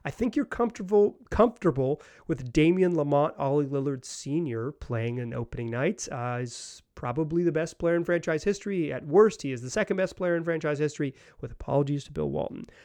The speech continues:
Um, yeah, D-, Dame's on the list. <laughs> Surprise, surprise, he's penciled in. We're not gonna mention too much about him. Just a reminder, really special, really, a really, really special player. Uh, don't, do not take for granted how special he's been this season. It is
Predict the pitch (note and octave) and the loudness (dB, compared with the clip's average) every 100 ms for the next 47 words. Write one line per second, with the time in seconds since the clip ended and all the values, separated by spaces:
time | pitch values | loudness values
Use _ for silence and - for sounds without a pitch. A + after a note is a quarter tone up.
0 | - - C3 A#2 A#2 A#2+ A#2+ _ _ _ | -20 -8 -2 0 -2 -6 -12 _ _ _
1 | A#4+ G3 C3+ - - _ C#4+ F#3 _ - | _ 2 2 0 -16 _ -20 -20 _ -12
2 | E3 F3+ F#3 F3 E3+ D#3+ C#3 C3 - - | 2 4 4 6 8 6 4 -2 -6 -12
3 | - _ _ _ - - - - - - | -16 _ _ _ -20 -18 -18 -16 -4 6
4 | A3+ B3 A#3+ A3 E3+ A#3 E3+ D#3+ D3+ - | 8 8 6 2 2 6 8 6 4 -6
5 | - - - - G#3 G#3 - G3 F#3+ F#3+ | -20 -12 -10 0 2 2 6 6 6 2
6 | F#3 D3+ F3+ A3 A#3 F#3+ D3 D3+ D#3+ D3 | 2 4 4 4 4 2 2 0 -2 -2
7 | C#3 B2+ B2+ A#2+ A#2+ D3 A3 G#3+ F#3 F#3 | -2 -2 -2 -2 -2 -2 0 2 4 4
8 | F3+ D3 - - _ G3+ A#3 G#3 - C3 | 4 2 0 -10 _ 2 2 2 0 -4
9 | A#2 A#2+ - - F3 E3 - C#3+ D3 F3+ | -4 -10 -10 2 4 4 2 -2 4 4
10 | F3 D#3 D3+ D3 - C#3 B2 A#2 - B2 | 6 4 4 2 0 -2 -2 -6 -6 -8
11 | - - C#3+ C3 D3 F3+ D#3 G3 G3+ F#3+ | -8 -4 -4 2 2 2 0 4 4 4
12 | F3+ F3 F3 C#3+ D3 C#3 A#2+ B2 - D2 | 0 0 0 2 2 2 -2 -6 -8 -10
13 | - B2 C3 - - - - - F#3 - | -10 -12 -10 -8 -8 -10 -12 -12 -10 -8
14 | D3 C3 A#2+ | -6 -6 -8